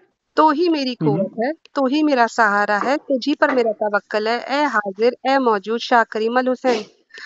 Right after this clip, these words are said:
Speaker 1: अब यहाँ पे आपने वसीला नहीं मांगा, आपने डायरेक्ट कहा, "या इमाम ज़मा।" आपने अल्लाह नहीं बोला, यहाँ वसीला
Speaker 2: मैं आपको,
Speaker 1: क्यों है?
Speaker 2: हाँ, मैं आपको, मैं आपको इस सवाल का जवाब देता हूँ।
Speaker 1: हम्म।
Speaker 2: देखिए, यहाँ पर वो belief systems आ गया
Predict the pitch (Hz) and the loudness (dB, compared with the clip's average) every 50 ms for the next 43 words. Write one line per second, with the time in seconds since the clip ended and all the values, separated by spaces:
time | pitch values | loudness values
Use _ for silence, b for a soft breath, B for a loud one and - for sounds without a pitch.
0 | B B B 254 262 269 277 262 262 294 320 320 - 339 - 269 262 - 320 311 | B B B 0 0 0 -2 0 2 2 2 0 0 0 2 2 2 2 0 -6
1 | 277 262 - - 285 277 277 302 320 320 370 381 330 277 220 190 185 190 202 - | -6 -8 -8 -8 -8 -4 -2 -2 0 0 0 0 0 -2 -4 -6 -8 -10 -6 -2
2 | - 226 240 - 285 285 269 233 240 233 233 247 269 302 - - - 240 220 226 | 0 0 0 0 -4 -8 -4 0 2 2 2 2 2 -2 -2 0 2 2 2 4
3 | 240 254 285 - b b b b _ - 208 208 247 262 277 294 302 311 302 - | 2 2 2 0 b b b b _ -8 0 2 4 6 6 6 6 4 2 -2
4 | - 262 254 247 247 240 240 247 254 262 254 247 _ - 226 214 214 214 220 214 | -6 -6 -4 0 0 0 0 0 0 -2 -4 -6 _ -4 -4 -2 0 0 0 0
5 | 196 175 - _ _ _ _ _ - - _ _ _ _ _ _ - 220 226 - | -2 -4 -10 _ _ _ _ _ -20 -20 _ _ _ _ _ _ 2 2 2 2
6 | 277 247 226 233 226 233 247 262 269 269 220 196 190 190 196 - 233 254 277 294 | 0 -2 -2 0 2 2 2 2 0 -2 -4 -4 -6 -6 -8 -4 0 2 2 2
7 | 269 240 - - 160 165 170 175 - 220 202 208 214 202 202 - - _ _ _ | 2 0 0 2 4 4 4 4 2 2 4 4 4 2 0 -4 -18 _ _ _
8 | _ _ - - 180 185 160 151 156 165 165 170 165 - - 196 208 220 214 220 | _ _ -6 -2 0 2 2 2 2 2 0 0 -2 -4 0 0 2 2 0 -2
9 | - _ - 180 165 160 160 170 185 185 175 - - - 156 151 147 156 139 135 | -10 _ -4 0 0 2 2 2 2 0 0 -2 0 2 2 2 2 2 2 2
10 | 135 131 127 127 127 120 131 160 220 254 - _ _ _ _ _ - 254 233 208 | 2 2 2 0 -2 -2 -2 -2 -2 -4 -6 _ _ _ _ _ 0 2 2 2
11 | 202 - _ _ _ _ - 151 147 156 202 208 - - - - - _ _ _ | 0 -4 _ _ _ _ -2 2 2 2 2 2 -2 -4 -8 -16 -20 _ _ _
12 | _ _ _ _ _ _ _ _ _ _ _ _ _ _ _ _ _ _ _ _ | _ _ _ _ _ _ _ _ _ _ _ _ _ _ _ _ _ _ _ _
13 | _ _ _ _ _ - 170 165 156 165 196 - 214 226 226 185 165 165 190 185 | _ _ _ _ _ 2 2 4 4 4 4 4 4 4 4 4 4 4 4 4
14 | 196 - - 208 196 170 165 151 156 180 226 | 2 0 0 0 2 2 2 4 4 2 0